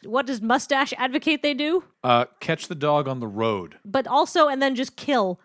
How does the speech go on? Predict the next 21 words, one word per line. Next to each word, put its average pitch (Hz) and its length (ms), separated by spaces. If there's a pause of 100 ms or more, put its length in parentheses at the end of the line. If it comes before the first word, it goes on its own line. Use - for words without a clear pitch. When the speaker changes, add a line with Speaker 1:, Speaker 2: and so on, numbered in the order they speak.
(160)
Speaker 1:
Magnum 208 340
and 180 140
Sharon. 160 340 (100)
Speaker 2:
Oh, 190 200
yeah, 151 160
yeah, 156 140
yeah, 139 100
yeah. 107 240 (160)
Yeah, 123 100
also 113 300
that. 87 260
I 110 80
guess 123 160
that's 120 160
a 123 40
little 117 120
bit 107 160
more, 101 460
uh, 92 300
crazy. 80 500
Speaker 1:
Yeah, 269 200